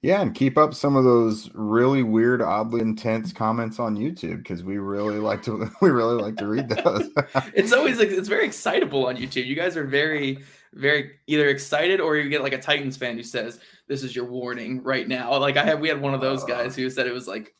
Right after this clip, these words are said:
Speaker 2: "Just so you guys know, you're nothing
Speaker 1: Cool.
Speaker 2: compared to the Titans." So, you know, whatever kind of comments you wanna leave, you can leave stuff like that. That's fine.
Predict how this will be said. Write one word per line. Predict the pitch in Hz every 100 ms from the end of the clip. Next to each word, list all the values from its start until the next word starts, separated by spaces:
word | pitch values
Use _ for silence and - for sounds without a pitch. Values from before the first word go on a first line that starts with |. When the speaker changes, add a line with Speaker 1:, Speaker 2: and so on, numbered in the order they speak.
| _ 135
Speaker 2:
"Just | 139 131 -
so |
you | 120 117 113
guys | - -
know, | 120 117 110 127 _ _ _
you're | 123 120
nothing | 120 123 - 113
Speaker 1:
Cool. | - - _ _ _ _ _ 113
Speaker 2:
compared | 117 - 120
to | 110
the | 131
Titans." | - 117 117 127 - _
So, | - 117 123 -
you | 170
know, | 170
whatever | 196 214 214
kind | 202
of | 185
comments | - 175 175 -
you |
wanna | 170
leave, | 143 147 175
you |
can | 214 160
leave | 135
stuff | 139 110 120
like | 117
that. | 127 135
That's | - -
fine. | - 113 -